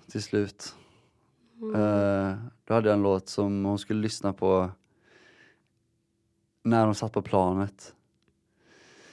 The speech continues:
Speaker 1: Som var, som handlade om att jag, jag, jag är kvar här hemma. Du behöver inte oroa dig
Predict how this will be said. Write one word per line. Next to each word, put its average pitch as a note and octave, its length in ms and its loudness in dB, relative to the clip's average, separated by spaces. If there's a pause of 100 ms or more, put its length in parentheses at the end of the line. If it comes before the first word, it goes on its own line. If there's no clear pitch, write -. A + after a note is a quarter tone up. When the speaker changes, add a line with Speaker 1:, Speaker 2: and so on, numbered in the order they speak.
(300)
Speaker 1:
Som G2+ 300 -4
var, F#2+ 680 0
som G2+ 200 -8
handlade G2 380 0
om F2+ 140 -2
att F#2 260 -10
jag, G2 500 -2
jag, G2+ 400 0
jag G#2+ 200 2
är D3 40 0
kvar G3 300 -2
här A#2 160 0
hemma. F#2+ 260 -2
Du G#2+ 100 -2
behöver B2+ 180 0
inte D3 140 -6
oroa G2+ 320 2
dig A#2 380 -2